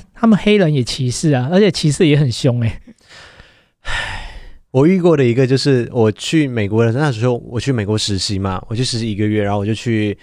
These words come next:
Speaker 2: 先去L A那一边，之后我去飞到纽泽西那一边，所以就是我从美东飞到美西。
Speaker 1: 哦，搭他们国内线就对了。
Speaker 2: 对，然后我就进去的时候，我就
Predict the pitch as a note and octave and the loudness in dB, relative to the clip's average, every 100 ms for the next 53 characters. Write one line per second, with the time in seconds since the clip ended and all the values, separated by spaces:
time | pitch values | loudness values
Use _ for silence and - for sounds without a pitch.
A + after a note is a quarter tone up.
0 | _ - F3 F3 F#3+ D3+ A#2+ - _ - | _ -2 -2 0 0 0 -2 -8 _ -8
1 | G#2+ G#2+ A#2+ A#2+ A2+ G#2+ G#2+ G2+ G2 - | -2 0 2 0 0 -2 -2 -4 -4 -8
2 | - - - C3 G#2+ - B2 A#2+ G#2+ A2 | -20 -10 -2 0 0 -2 -8 -4 -4 -2
3 | G2 F2+ G2+ - G#2 G2 G2 G2 F#2 A#2+ | -4 -6 -6 -4 -6 -6 -6 -6 -4 0
4 | G#2+ G#2 - B2+ C3+ G2+ A2 A2 F#2 F#2 | 0 -4 -4 -2 0 -2 -4 -4 -4 -4
5 | G#2 A2+ A2 G#2+ F#2+ F#2 - F#2+ F#2 - | -2 -2 -2 -2 -6 -6 -8 -6 -8 -8
6 | C#3 E3 D#3 F3 D#3 - C3 C#3 B2 C#3 | -6 -2 0 2 0 -2 -2 -2 -2 -4
7 | A#2+ A2+ A2+ G#2 - - G2+ F#2 G#2 C3+ | -6 -6 -6 -8 -6 -2 0 0 -2 0
8 | D3+ A#2 B2+ C3+ B2 B2+ G#2+ F#2 G#2 G#2 | 0 -2 -2 -2 -2 0 -2 -2 0 0
9 | G2+ F#2+ B2+ B2 A#2+ | -2 -2 0 2 2